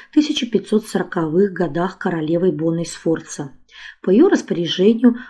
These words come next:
были определены точные размеры крестьянских наделов и повинностей.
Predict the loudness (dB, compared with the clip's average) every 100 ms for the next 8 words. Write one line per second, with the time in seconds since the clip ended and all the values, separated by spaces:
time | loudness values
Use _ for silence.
0 | -8 4 6 6 2 2 4 6 10 10
1 | 8 4 2 2 4 4 4 0 0 0
2 | 0 -2 -6 -4 -6 -6 -8 -6 -4 -4
3 | -2 -2 -2 -4 -6 -6 -4 -6 -6 -12
4 | -14 -14